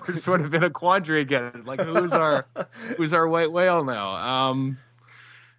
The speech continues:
Speaker 1: Eric Sayward would be interesting. Um,
Speaker 2: Yeah, Chris said
Speaker 1: Chris
Speaker 2: the same, Chris said the same thing, actually. Yeah.
Speaker 1: Yeah, he would
Speaker 2: Yeah.
Speaker 1: be,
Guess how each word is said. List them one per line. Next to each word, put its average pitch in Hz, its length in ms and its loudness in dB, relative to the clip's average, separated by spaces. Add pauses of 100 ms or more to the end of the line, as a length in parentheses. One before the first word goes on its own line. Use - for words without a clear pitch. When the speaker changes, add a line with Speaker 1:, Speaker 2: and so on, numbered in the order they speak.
(120)
Speaker 1:
Eric 160 240 2
Sayward 165 440 4
would 170 180 4
be 165 120 4
interesting. 190 640 0 (200)
Um, 131 640 0 (140)
Speaker 2:
Yeah, 156 100 -6
Chris 185 280 -2
said 147 120 -4
Speaker 1:
Chris 185 160 2
Speaker 2:
the 147 140 4
same, 139 80 -8
Chris 170 220 -4
said 160 120 -6
the 147 80 -10
same 143 240 -2
thing, 135 220 -8
actually. 92 420 -8 (180)
Yeah. 101 220 -2
Speaker 1:
Yeah, 143 240 2
he 147 160 4
would 160 140 2
Speaker 2:
Yeah. 113 80 -6
Speaker 1:
be, 143 420 2